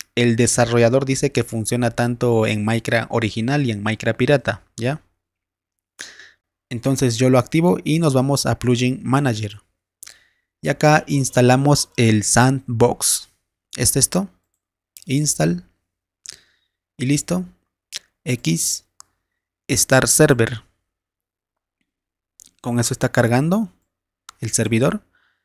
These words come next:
Mientras va cargando, eh, podemos abrir el Minecraft. Ya le damos en jugar. Y acá podemos ver que el servidor ya está totalmente encendido porque acá dice Stop Server. Y también está cargando el Minecraft.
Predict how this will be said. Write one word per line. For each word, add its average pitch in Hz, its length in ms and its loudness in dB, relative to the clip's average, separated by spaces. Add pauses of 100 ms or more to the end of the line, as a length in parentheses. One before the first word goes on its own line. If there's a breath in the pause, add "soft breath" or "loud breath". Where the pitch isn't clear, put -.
(300)
Mientras 160 500 2
va 151 60 4
cargando, 139 600 0
eh, 117 180 0
podemos 120 520 2
abrir 120 240 2
el 117 140 2
Minecraft. 127 480 0 (300)
Ya 120 340 2
le 127 140 4
damos 127 340 4
en 117 160 2
jugar. 123 520 0 (1200 soft breath)
Y 151 140 2
acá 147 320 2
podemos 131 400 2
ver 127 160 2
que 123 100 2
el 113 80 2
servidor 113 640 0
ya 113 560 0
está 113 300 -2
totalmente 113 800 0
encendido 117 640 0
porque 120 300 -2
acá 117 260 0
dice 117 680 0 (180)
Stop - 400 -6
Server. 156 500 -2 (1200 loud breath)
Y - 60 -12
también 147 300 2
está 135 160 -2
cargando 120 400 0
el 110 80 0
Minecraft. 113 440 -2